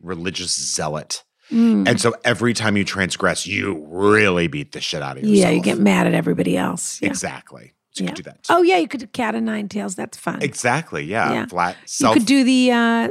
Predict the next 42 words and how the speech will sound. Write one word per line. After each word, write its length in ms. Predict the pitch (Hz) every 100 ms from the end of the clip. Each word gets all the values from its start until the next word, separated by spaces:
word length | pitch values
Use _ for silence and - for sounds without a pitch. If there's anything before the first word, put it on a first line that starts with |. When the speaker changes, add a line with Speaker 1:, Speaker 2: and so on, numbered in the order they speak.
| 427
Speaker 2:
the 100 | 240
pilgrimage. 480 | 240 294 - 294 196
Speaker 1:
Self-flagellate, 540 | - - 113 110 117
is 80 | 101
that 60 | 277
Speaker 2:
Yeah, 80 | 254
Speaker 1:
what 80 |
they 60 | -
Speaker 2:
El 120 | 233
Speaker 1:
call 60 | 226
it? 40 |
Speaker 2:
Camino 600 | 285 277 285 294 208 -
from, 320 | 208 - 226 208
Speaker 1:
Yeah, 100 | 214
do 160 | 208
it 60 | 208
on 120 | 143
your 100 | -
Speaker 2:
uh, 40 |
Speaker 1:
knees. 600 | 151 165 131 87 - - -
Speaker 2:
yeah, 140 | 311 285
from 200 | 262 233
Santiago 720 | - 254 240 233 247 240 247
de 140 | 247
Compostela 800 | - 247 214 226 - 247 254 240
to, 440 | - 233 233 -
uh, 240 | 160 110 110
you 160 | 233
know, 160 | 117 104
wherever. 420 | 110 113 110 -
Speaker 1:
That's 160 | 127 143
what 100 | 156
my 80 | 131
grandmother 400 | 113 117 135 110
did 140 | 95
when 100 | 95
she 140 | - 95
wanted 180 | 98
to 60 | 92
have 100 | 90
a 60 | 76
boy. 500 | 80 92 87 87